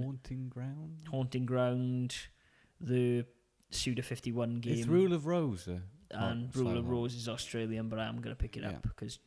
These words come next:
Speaker 2: me and Jem have been curious about that game for a very long time.
Speaker 1: Mm.
Speaker 2: Um, yeah, so I picked that up at that price, and then I walked around the corner, and lo and behold, for forty krona, four pound, my Danish deal of the week,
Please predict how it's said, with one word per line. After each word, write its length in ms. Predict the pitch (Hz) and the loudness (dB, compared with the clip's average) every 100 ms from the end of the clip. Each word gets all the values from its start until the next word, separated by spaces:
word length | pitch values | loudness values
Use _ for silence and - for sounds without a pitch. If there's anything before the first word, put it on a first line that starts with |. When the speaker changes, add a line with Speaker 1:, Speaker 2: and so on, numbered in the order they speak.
| - | -8
Speaker 2:
me 140 | 110 | -6
and 80 | 104 | -4
Jem 220 | 110 104 | -4 -4
have 120 | 107 113 | -4 -6
been 160 | 107 | -8
curious 360 | 117 107 180 - | -6 -8 -8 -8
about 160 | - | -8
that 140 | 131 123 | -10 -10
game 180 | - 127 | -8 -8
for 140 | - | -8
a 20 | |
very 240 | 120 117 120 | -6 -6 -6
long 160 | 123 | -6
time. 240 | 123 120 120 120 | -6 -6 -6 0
Speaker 1:
Mm. 280 | 101 90 80 - - - 143 | 2 2 -2 -8 -16 6 10
Speaker 2:
Um, 680 | 151 160 160 156 160 156 - | 12 12 8 6 4 0 2
yeah, 320 | 165 165 139 | 6 8 6
so 500 | 135 - 131 127 127 - _ _ - | 2 2 4 4 2 -2 _ _ 0
I 100 | 127 | 2
picked 260 | - 131 | 2 0
that 140 | 113 113 | 0 0
up 200 | 120 - 127 - | 0 0 -2 -2
at 100 | 123 | 0
that 180 | 117 | 2
price, 260 | - 151 - - - _ | 4 4 4 -10 -20 _
and 180 | - 143 | 2 6
then 160 | 139 139 | 6 6
I 40 | |
walked 280 | 139 139 139 | 6 4 4
around 100 | 135 | 2
the 60 | 131 | 2
corner, 500 | 143 156 147 147 156 | 2 2 4 2 2
and 320 | 147 147 143 | 2 2 4
lo 140 | 147 147 | 6 6
and 100 | 139 | 6
behold, 460 | 131 143 139 131 | 4 6 6 2
for 280 | - 143 135 | 0 2 2
forty 300 | 127 139 107 | 4 2 2
krona, 460 | 127 143 135 131 127 | 2 2 2 2 0
four 180 | - 131 | 0 2
pound, 380 | 131 120 123 | 4 2 0
my 120 | 123 120 | 0 0
Danish 380 | 120 113 120 | 0 -2 -2
deal 180 | - 117 | -2 -2
of 60 | 117 | -2
the 60 | |
week, 280 | 113 117 - | 0 0 -2